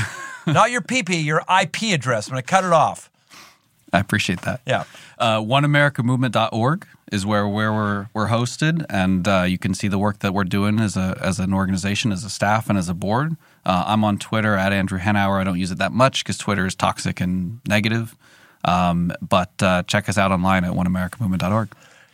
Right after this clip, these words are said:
Speaker 2: Well, it may be toxic and negative, but we need people who are not toxic and negative to be infiltrating Twitter as well, brother.
Speaker 1: I know, but the one, the one moment when I'm on Twitter when I should be paying attention to my kids is the moment when I'm like, "No more Twitter."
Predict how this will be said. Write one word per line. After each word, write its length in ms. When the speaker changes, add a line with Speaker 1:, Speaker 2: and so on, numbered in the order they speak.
Speaker 2:
Well, 120
it 40
may 120
be 100
toxic 580
and 120
negative, 340
but 100
we 120
need 160
people 260
who 60
are 80
not 240
toxic 320
and 100
negative 360
to 80
be 180
infiltrating 520
Twitter 300
as 100
well, 200
brother. 360
Speaker 1:
I 60
know, 260
but 200
the 80
one, 420
the 100
one 300
moment 320
when 160
I'm 140
on 160
Twitter 320
when 120
I 40
should 180
be 140
paying 220
attention 240
to 40
my 140
kids 360
is 140
the 100
moment 340
when 140
I'm 140
like, 220
"No 160
more 160
Twitter." 320